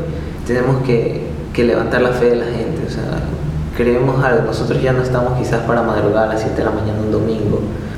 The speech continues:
pero sí podemos hacer aún algo, quizás tocar puerta en puerta, este,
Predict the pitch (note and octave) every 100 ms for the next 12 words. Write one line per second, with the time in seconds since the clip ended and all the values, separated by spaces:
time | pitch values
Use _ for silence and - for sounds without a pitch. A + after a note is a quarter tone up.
0 | - A2 G#2+ A2 G#2+ G#2+ G#2 - - -
1 | - B2+ C3+ C3+ C3 - - A2+ A2 A2
2 | A2 G#2+ G#2 A2 - - - - A2+ G#2+
3 | A#2+ A#2 - A#2+ A2+ A#2 - A#2 A#2 A2+
4 | A2 A2+ A#2 - G#2+ G2 E2+ D#2+ D#2 -
5 | - - F#2+ F#2+ -